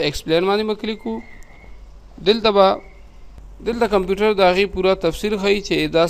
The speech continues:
سبجیکټ ورب اګریمنټ مسله ده او تاسو یې دا پوره ډیټیل لیکلی ده، دا تاسو کتی شئ. او که یو ټکی موږ چینج کړو، واپس یې هم راوستی شو په انډو باندې. دې نه پس به ورکو کلوز،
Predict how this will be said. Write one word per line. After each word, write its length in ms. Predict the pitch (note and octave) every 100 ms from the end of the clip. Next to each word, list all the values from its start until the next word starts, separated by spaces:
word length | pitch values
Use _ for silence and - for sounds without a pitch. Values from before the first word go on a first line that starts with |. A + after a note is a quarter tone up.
| -
سبجیکټ 420 | F#3+ F3+ G3 F#3+
ورب 200 | F3+ F3 D#3+
اګریمنټ 380 | F3+ F#3 F3+ F3 D#3
مسله 260 | D3+ D#3 G3
ده 80 | A3+ - - - -
او 80 | D3+
تاسو 240 | E3+ E3 E3
یې 260 | D#3+ D#3
دا 60 | D#3 D#3
پوره 180 | D#3 D3+
ډیټیل 240 | D3 D#3 D3+
لیکلی 260 | D3+ G3 G3+
ده، 100 | F3 D#3+
دا 40 | D3+
تاسو 220 | D3+ - D3
کتی 220 | D3 G3+ F#3
شئ. 120 | G3+ G3+ - - - - - - - - - - - - - -
او 60 | D#3+ F3+
که 60 | G3
یو 80 | G3
ټکی 200 | A#3+ A#3 A3
موږ 120 | A3 -
چینج 180 | A3+ G#3+
کړو، 100 | G#3 G3
واپس 360 | E3 G3 G3
یې 60 | G3
هم 100 | G#3+
راوستی 340 | G#3+ G3 - G3
شو 80 | G3 F#3
په 100 | F3
انډو 180 | F3 E3+ E3+
باندې. 240 | E3 D#3+ F3 - - - - - - - -
دې 100 | D#3+
نه 60 | F3+ F3+
پس 160 | F3 -
به 60 |
ورکو 220 | E3 E3 E3
کلوز، 300 | F#3 G#3 A3